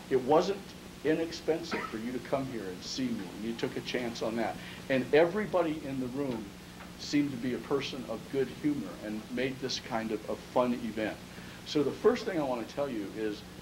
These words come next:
and I say this from the heart, the people in this room, you are my heroes. Honest to God, you are. The second thing I want to tell you is that I'm going to have another much better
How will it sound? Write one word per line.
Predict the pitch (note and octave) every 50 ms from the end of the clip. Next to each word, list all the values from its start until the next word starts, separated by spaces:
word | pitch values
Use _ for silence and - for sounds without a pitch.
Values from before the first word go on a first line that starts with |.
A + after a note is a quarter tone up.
| - -
and | - A2+ A2
I | A#2 -
say | - - E3 E3 D#3+
this | D#3 C#3+
from | - - D#3+ B2+
the | A#2
heart, | A#2 - E3 D3+ B2 - - - - - - - - - -
the | B2
people | - - F#3 G3 - - F#3+ F#3
in | F3+ F3
this | E3+ - - F#3+
room, | F#3 F3+ A#2 - -
you | B2 F3 G3+ G3+ -
are | E3 D3 D3 D#3 D#3+ D#3+ D3+
my | D3 D3 D3+
heroes. | D3 - A#2+ A#2 A2 B2 F#2+ F2 - - - - -
Honest | G#2+ A#2+ C3+ C#3 C#3 - -
to | D3+
God, | - - D3 C3+ G#2+ F#2 -
you | A2 A2 A#2 B2+
are. | A#2+ G#2+ F#2 - - - - - - - - -
The | A2
second | - - - G#3 B3+ B3 - C4+ F3+
thing | - - C#3+ A#2 A#2 - A#2
I | A2 G#2 A2
want | A2 G#2 G2+ G2
to | - -
tell | G#2 F#2+
you | F#2+ G2+ A#2+ D#3 - - - - - - - - - - - - - - - - - - - - - - - - - A#2+ B2+
is | C#3 C3+ B2 -
that | C3+ B2+ A#2+ A#2+ A#2 - - - - - - - - - - - - - - - - - - - - - - -
I'm | - D3 D#3+ E3
going | E3 E3 - D#3 D3+
to | D3 C3
have | D3 C#3 C3 A#2+
another | A2+ A#2 C3+ D3 D#3+ C3 G#2 A2 - - - - - - - - - - - - - - - - - - - - - - A2+
much | C#3 D#3+ G3 - - - - - -
better | - C#3+ C3+ - -